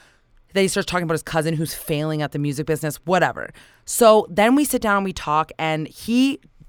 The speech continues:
his teaching style was, "I'm gonna ask you a question and you're gonna fill in the blank." But Kayla, it was not an obvious answer.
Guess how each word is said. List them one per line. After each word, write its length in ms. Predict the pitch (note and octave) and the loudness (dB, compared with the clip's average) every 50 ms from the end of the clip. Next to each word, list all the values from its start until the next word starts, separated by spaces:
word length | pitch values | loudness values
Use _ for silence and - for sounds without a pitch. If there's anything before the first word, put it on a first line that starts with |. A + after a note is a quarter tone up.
| - | -18
his 280 | - C#3 F3 A3+ A3+ - | -8 0 0 0 0 0
teaching 480 | - - A#3+ A#3+ - - - - C3 B2+ | -6 -6 -6 -4 0 2 2 2 2 0
style 600 | - - - D#3 D3 C#3 C#3 C#3+ D3+ D#3 D#3 - | -2 -2 -2 0 0 0 0 -2 -2 -2 -4 -4
was, 640 | - D3+ D3 D#3 D#3 D3 C#3 C#3+ C#3+ D3 D3 - - _ _ _ _ _ - - _ _ - | -6 -6 0 0 2 2 2 0 0 -2 -4 -6 -10 _ _ _ _ _ -20 -20 _ _ -2
"I'm 160 | D#3+ F3 F#3 | 0 0 0
gonna 160 | F#3 G#3 G3 | 0 0 0
ask 200 | F3 F3+ D#3+ - | 0 -2 -2 -4
you 60 | E3+ | -10
a 40 | D#3 | -8
question 320 | - - F#3 - - D#3+ D3+ | -4 -4 -6 -4 -4 -6 -4
and 80 | D3 D3 | -4 -4
you're 160 | C#3+ D#3 D3 | -4 -4 -4
gonna 160 | D#3+ D#3 D3 | -4 -6 -6
fill 220 | - - D3 C#3+ | -6 -6 -6 -6
in 80 | C#3 C3+ | -6 -6
the 60 | C3+ | -6
blank." 360 | B2 D3+ E3 A#2+ D#2 C#2+ - - _ | -2 -2 -4 -4 -4 -12 -20 -14 _
But 240 | - F3 - - - | -2 -2 -2 -2 -6
Kayla, 300 | - - F3+ D#3+ C#3 B2 - | -8 -4 -2 -2 -2 -2 -4
it 140 | D#3+ E3+ | -4 -4
was 180 | D3 E3+ C#3+ B2+ | -4 -6 -6 -6
not 340 | D#3 D#3 D#3 D#3 E3+ F3 - D3+ | -4 -2 0 2 0 0 0 -2
an 80 | D#3 | -4
obvious 400 | D3 C#3+ C#3+ C3+ C3+ C3 B2+ - | -4 -4 -4 -4 -6 -8 -8 -6
answer. 420 | C#3+ C#3 C#3 C#3+ - - C#2+ D#2 | -8 -8 -8 -8 -10 -12 -12 -12